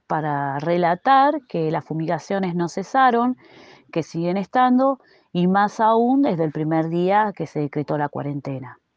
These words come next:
Y bueno, y sabemos obviamente que, que las, eh, las fumigaciones afectan drásticamente el sistema inmunológico en plena pandemia.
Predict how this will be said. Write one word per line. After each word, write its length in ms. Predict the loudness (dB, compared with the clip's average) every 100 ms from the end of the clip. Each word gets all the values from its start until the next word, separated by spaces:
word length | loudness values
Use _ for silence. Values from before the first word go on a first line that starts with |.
| -20 -20 _ _ -20 _
Y 100 | -8
bueno, 280 | -4 -4 -4
y 60 | -6
sabemos 540 | -4 0 0 0 -2
obviamente 580 | -2 0 2 0 0 -2
que, 500 | -2 -4 -4 -6 -8 -8
que 120 | -8
las, 220 | -10 -14 -14 -6 -4
eh, 340 | -4 -6 -10 -8
las 240 | -8 -8
fumigaciones 1120 | _ -4 -2 -2 -2 0 2 2 2 -2 -6 -10
afectan 540 | -10 -8 -6 -4 -4
drásticamente 720 | -6 -8 -10 -8 -4 -2 0 -2
el 100 | -2
sistema 360 | -8 -6 -4
inmunológico 880 | -2 -2 -2 -2 -2 -4 -6 -4 -4
en 140 | -4
plena 260 | -6 -4 -4
pandemia. 640 | -2 0 0 0 -4 -12